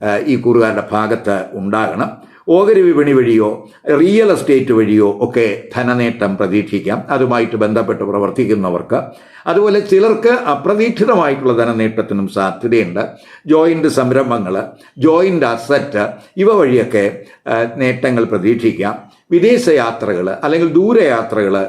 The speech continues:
പ്ലാൻ ചെയ്യുന്നവർക്ക്, ആ, അനുകൂലമായിട്ടുള്ളൊരു വാരമാണ്. തൊഴിൽപരമായിട്ടോ സേവനപരമായിട്ടോ ആരോഗ്യപരമായോ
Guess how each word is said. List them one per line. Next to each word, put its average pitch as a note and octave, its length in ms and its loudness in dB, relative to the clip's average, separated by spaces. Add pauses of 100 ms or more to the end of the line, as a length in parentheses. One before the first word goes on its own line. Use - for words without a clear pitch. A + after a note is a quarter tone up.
(120)
പ്ലാൻ D3 300 0
ചെയ്യുന്നവർക്ക്, G#2 800 0 (500)
ആ, A#2 320 -2
അനുകൂലമായിട്ടുള്ളൊരു C3 1040 0
വാരമാണ്. G#2 600 -2 (340)
തൊഴിൽപരമായിട്ടോ A#2+ 1160 0
സേവനപരമായിട്ടോ A#2 1200 0
ആരോഗ്യപരമായോ C3 1200 0